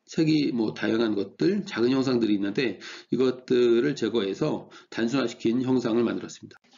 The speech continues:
자, 다음 카테고리별 로고의 적용 방법을 볼 텐데요. 아까 카테고리를 플라스틱, 우드, 메탈, 패브릭 네 가지로 나눈다고 했었죠.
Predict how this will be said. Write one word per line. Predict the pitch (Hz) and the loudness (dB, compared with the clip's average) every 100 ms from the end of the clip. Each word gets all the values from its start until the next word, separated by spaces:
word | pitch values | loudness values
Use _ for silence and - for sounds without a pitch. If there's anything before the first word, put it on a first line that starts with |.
| - - - - - - - - - - | -20 -20 -18 -12 -4 2 2 0 -8 4
자, | - 110 | 8 10
다음 | 131 135 | 10 8
카테고리별 | 139 175 185 175 156 151 151 | 8 6 6 6 6 2 2
로고의 | 113 104 117 | 2 2 0
적용 | 110 120 | 2 2
방법을 | 127 113 110 | 2 2 0
볼 | 98 95 | 0 0
텐데요. | 110 98 135 156 - - _ - - - | 0 2 2 2 -4 -16 _ -20 -20 -10
아까 | - - 143 | -8 -4 -4
카테고리를 | 147 175 185 170 131 147 202 202 | -2 0 2 4 4 4 2 0
플라스틱, | - 170 160 214 156 | -2 -2 0 0 2
우드, | 113 147 | 2 2
메탈, | 120 101 143 170 160 | 0 0 0 -2 0
패브릭 | 160 151 - - | 0 0 -4 -2
네 | 107 | 0
가지로 | 110 120 113 | 2 0 0
나눈다고 | 101 101 101 | 0 0 0
했었죠. | 101 104 104 143 92 | 0 0 -2 -2 -4